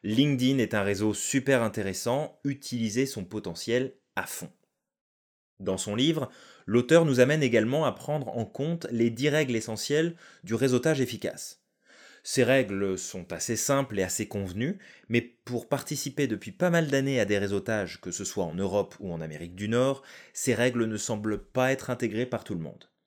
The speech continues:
Et parfois, très à l'opposé même. Prenez donc note de ces dix règles et tâchez de les appliquer du mieux que vous pouvez. Rassurez-vous, c'est comme tout, ça prend un peu d'entraînement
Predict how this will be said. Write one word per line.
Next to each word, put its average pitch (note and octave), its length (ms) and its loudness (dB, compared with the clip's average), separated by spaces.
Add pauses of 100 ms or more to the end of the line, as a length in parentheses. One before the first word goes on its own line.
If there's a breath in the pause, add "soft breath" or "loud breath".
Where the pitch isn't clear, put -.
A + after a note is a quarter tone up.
(200)
Et B2 100 4
parfois, B2 520 0 (320 loud breath)
très D3 320 4
à - 20 6
l'opposé A2+ 640 0
même. E2+ 340 -2 (760)
Prenez E3 280 4
donc C#3 260 0
note C#3 340 2
de F2 140 -2
ces F2+ 180 -4
dix G#2 140 -2
règles D3 380 4 (400 loud breath)
et C3 220 4
tâchez B2+ 340 0
de A#2+ 80 2
les G2+ 240 0
appliquer A2+ 420 0
du G2+ 160 -6
mieux A2 220 2
que B2 100 -6
vous G#2+ 160 -4
pouvez. F#2 360 -8 (560 soft breath)
Rassurez-vous, G2+ 1080 0
c'est - 320 -4
comme G#2+ 220 0
tout, A#2 260 -8
ça G#2+ 160 -4
prend - 300 -12
un C3 120 -2
peu C3+ 140 -2
d'entraînement G2+ 580 -2